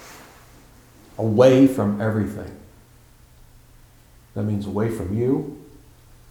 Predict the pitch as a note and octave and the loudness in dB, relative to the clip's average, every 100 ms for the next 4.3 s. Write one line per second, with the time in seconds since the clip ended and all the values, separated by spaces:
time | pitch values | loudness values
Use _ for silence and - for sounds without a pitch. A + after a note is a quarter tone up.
0 | - - - - - G2+ F2+ G2+ - G2+ | -20 -20 -20 -20 -16 -8 -4 -4 -6 -6
1 | G2 A2+ E3 F3+ - - - - - - | -2 0 2 0 -6 -18 -20 -20 -20 -20
2 | - - - - - - D#2+ G#2 C3+ F3+ | -20 -20 -20 -20 -20 -12 -8 -2 2 2
3 | - - - - G2 F#2+ A2 - E3 F#3+ | 0 -8 -16 -14 -10 -10 -4 4 6 6
4 | B2+ F#2+ - | 4 0 -4